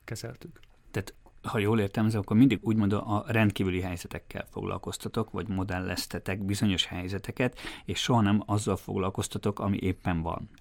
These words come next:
Speaker 1: Minden bank tervezésében van egy alap makro és piac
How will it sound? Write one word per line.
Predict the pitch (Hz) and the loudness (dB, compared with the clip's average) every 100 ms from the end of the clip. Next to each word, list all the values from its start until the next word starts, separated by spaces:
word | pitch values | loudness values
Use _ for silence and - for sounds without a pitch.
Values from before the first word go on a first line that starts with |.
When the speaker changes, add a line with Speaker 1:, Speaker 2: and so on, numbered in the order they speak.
| - - _ - - - | -20 -20 _ -20 -20 -4
Speaker 1:
Minden | 208 180 147 131 123 - - 139 110 107 | 4 8 8 6 2 -4 -8 -4 -2 2
bank | 127 123 - | 4 4 0
tervezésében | 127 120 113 113 123 120 | 0 0 0 -2 0 0
van | 120 | 2
egy | 117 - | 0 -2
alap | 117 117 - - - - | -4 -4 -6 -20 -18 -6
makro | 117 117 117 - 120 | -2 -2 -4 -8 -10
és | - | -8
piac | 127 113 - | -6 -6 -8